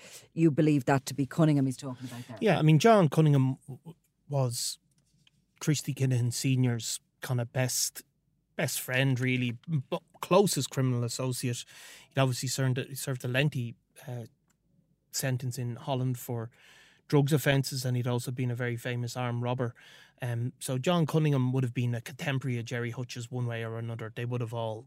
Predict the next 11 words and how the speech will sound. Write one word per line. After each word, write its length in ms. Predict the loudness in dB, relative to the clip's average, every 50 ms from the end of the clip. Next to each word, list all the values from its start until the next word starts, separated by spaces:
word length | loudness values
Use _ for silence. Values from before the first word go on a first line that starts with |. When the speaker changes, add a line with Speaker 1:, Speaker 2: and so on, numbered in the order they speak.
| _
Speaker 2:
grown 280 | -6 -4 -4 -2 -2 -4
up 220 | -4 -6 -10 _ _ _ _ -20 -20 -20 -20 _ _
in, 200 | -2 -2 -2 -2
in 220 | 0 0 0 0
similar 380 | 0 0 0 2 2 2 0 -2
circles. 600 | -2 -2 -2 -2 -2 -4 -8 -8 -8 -8 -8 -10 -10 -14 -20 -20 -20 -20 _ _ -4
Um, 320 | -2 0 2 2 2 0 -2 -2
now, 300 | 0 2 2 2 2 -2 -4 -8 -10 0
Gerry 240 | 2 2 4 4 4
Hutch 240 | 4 2 2 0 2
says 500 | 6 6 6 6 6 2 0 -4 -6